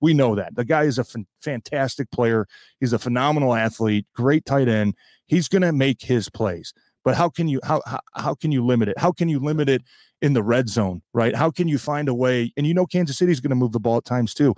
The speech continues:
but how can you limit them to kicking field goals, right? That's gonna be the biggest, uh,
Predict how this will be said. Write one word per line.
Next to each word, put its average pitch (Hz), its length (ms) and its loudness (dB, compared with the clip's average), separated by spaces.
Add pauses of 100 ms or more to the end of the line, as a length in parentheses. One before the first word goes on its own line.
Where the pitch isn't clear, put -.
(260)
but 131 120 -2
how 170 240 0
can 170 180 -4
you 135 140 -2
limit 139 320 -4
them 120 280 -2 (460)
to 127 80 -4
kicking 113 280 0
field 98 240 0
goals, - 280 -14 (140)
right? 110 180 0
That's 139 260 0
gonna 139 180 -2
be 117 120 0
the 104 80 -2
biggest, 104 500 -2
uh, 98 220 -2